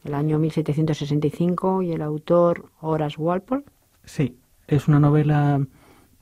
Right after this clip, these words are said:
Speaker 2: prototípica del género gótico en, en muchos sentidos. Es la historia de, de Manfredo, el príncipe de Otranto, que es un príncipe usurpador,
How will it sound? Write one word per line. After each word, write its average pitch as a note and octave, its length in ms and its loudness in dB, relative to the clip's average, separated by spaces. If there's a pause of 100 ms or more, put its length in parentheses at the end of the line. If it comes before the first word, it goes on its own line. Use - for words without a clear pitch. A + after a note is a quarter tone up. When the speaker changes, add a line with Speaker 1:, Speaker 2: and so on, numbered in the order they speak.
(180)
Speaker 2:
prototípica C3 920 2
del B2+ 260 -2
género B2 400 2
gótico C3 500 2
en, A#2 500 -2
en A#2 160 -2
muchos B2 240 -4
sentidos. C#3 640 0 (720)
Es C3 180 0
la B2 60 0
historia B2 340 2
de, A#2 340 -2
de A#2+ 280 -2
Manfredo, D3+ 680 4
el B2+ 120 0
príncipe B2 420 0
de A#2+ 80 2
Otranto, C3+ 480 2
que B2+ 120 0
es - 120 -2
un A2+ 120 0
príncipe A#2 720 0 (260)
usurpador, B2+ 720 0